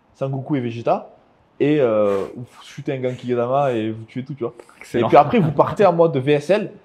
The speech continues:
Speaker 1: et là, les gars, je vous garantis qu'en V S L, si vous envoyez des leads, vous mettez des setters, des closers, c'est une dinguerie.
Speaker 2: On a un closer déjà, on verra, euh,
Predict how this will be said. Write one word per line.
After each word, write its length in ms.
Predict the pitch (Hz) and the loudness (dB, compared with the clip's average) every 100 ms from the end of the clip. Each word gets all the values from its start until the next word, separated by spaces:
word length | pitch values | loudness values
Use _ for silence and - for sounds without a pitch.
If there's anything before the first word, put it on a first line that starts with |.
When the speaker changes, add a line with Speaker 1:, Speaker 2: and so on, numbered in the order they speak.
| _ | _
Speaker 1:
et 40 | 113 | -4
là, 80 | 127 | -2
les 100 | 123 | 0
gars, 120 | 131 | -2
je 60 | 127 | -4
vous 120 | 113 | -4
garantis 360 | 120 123 127 | -4 -4 -8
qu'en 140 | - 110 | -6 -4
V 100 | 107 | -6
S 160 | 110 | -6
L, 120 | 151 151 _ _ | -6 -8 _ _
si 120 | - | -12
vous 100 | 127 | -8
envoyez 240 | 120 110 107 | -6 -6 -4
des 120 | 107 | -4
leads, 340 | 123 151 117 104 - | -6 -8 -10 -18 -16
vous 80 | 110 | -16
mettez 160 | 104 | -14
des 80 | 101 | -16
setters, 300 | 104 117 117 | -18 -10 -10
des 80 | 107 | -10
closers, 320 | - 110 117 | -10 -10 -10
c'est 100 | - | -12
une 120 | 90 95 | -14 -10
dinguerie. 320 | 113 110 107 - - _ _ _ - | -10 -10 -14 -16 -20 _ _ _ -8
Speaker 2:
On 100 | 117 | 0
a 40 | 127 | 2
un 100 | 127 | 2
closer 380 | 131 127 135 | 0 4 4
déjà, 320 | 120 117 156 156 | 4 6 6 6
on 60 | |
verra, 380 | 120 107 107 107 | 4 6 8 10
euh, 260 | 101 95 | 8 4